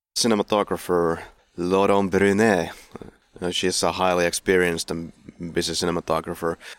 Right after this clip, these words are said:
She has worked on Tel Aviv on Fire and, uh, Seraphine, for example. Would it be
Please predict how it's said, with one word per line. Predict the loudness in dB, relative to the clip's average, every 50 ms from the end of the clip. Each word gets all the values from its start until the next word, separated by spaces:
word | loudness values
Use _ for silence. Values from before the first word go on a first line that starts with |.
| _ _ -20 -14
She | -10 -6 -4
has | -4 -4 -4 0
worked | 0 2 2 0 -2 -6 -6
on | -6 -6 -4 -6 -8 -12 -14 _ -16 -16 -16 -10 -2
Tel | 0 2 2 2
Aviv | 2 2 2 2 2 4
on | 2 0 0 0
Fire | -2 -2 0 2 2 4 4 2 2 2
and, | 0 0 0 0 0 -2 -4 -6 -4 -4
uh, | -4 -4 -4 -6 -10 -18 -12 -6
Seraphine, | -2 0 2 2 0 -2 -4 -4 -4 -4 -4 -6
for | -8 -8 -8 -8 -8
example. | -6 -6 -4 -4 -4 -6 -6 -6 -8 -8 -8 -10 -16 -20 _ _ _ _ -20 -20 -20 -20 -20 -20 -20 -14 -4 0
Would | 2 2
it | 2 2
be | 2 4 4 4 2 2 0 -4